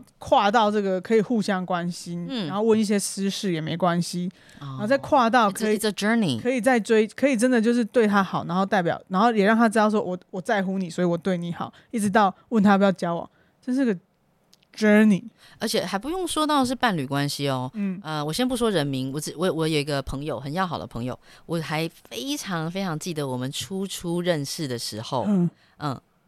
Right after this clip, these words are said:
Speaker 2: 她，她也是一个很漂亮的女生。
Speaker 1: 是。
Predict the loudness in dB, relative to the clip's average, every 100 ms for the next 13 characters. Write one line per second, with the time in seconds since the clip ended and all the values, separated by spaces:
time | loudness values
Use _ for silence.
0 | -8 -2 -2 0 0 0 -2 -2 -2 0
1 | 0 2 0 -4 -6 -8 -8 -8 -8 -10
2 | -10 -10